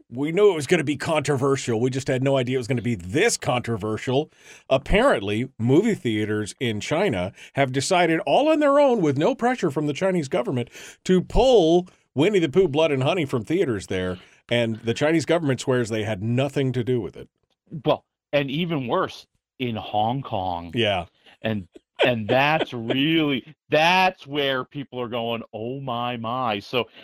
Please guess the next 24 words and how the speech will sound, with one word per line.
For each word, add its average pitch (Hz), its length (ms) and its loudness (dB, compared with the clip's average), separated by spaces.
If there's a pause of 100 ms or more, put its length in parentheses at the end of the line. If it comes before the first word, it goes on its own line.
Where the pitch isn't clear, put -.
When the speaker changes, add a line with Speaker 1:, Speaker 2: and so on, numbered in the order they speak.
(140)
Speaker 2:
you 120 80 0
know, 113 120 2
those 135 280 0
of 160 80 -4
you 131 120 -2
who 120 60 -6
don't 117 320 -4
know, 107 440 0 (300)
uh, 104 260 4
you 110 140 -2
know, 110 160 -2
in 135 180 -2
China, 123 720 0 (120)
the 104 520 -4 (100)
images 135 440 -2
of 104 100 -6
Winnie 131 240 -4
the 104 80 -6
Pooh 120 340 -4
are 101 400 0
basically 107 600 -4 (120)
forbidden 101 540 -4 (340)
and 101 340 -4
banned 113 520 0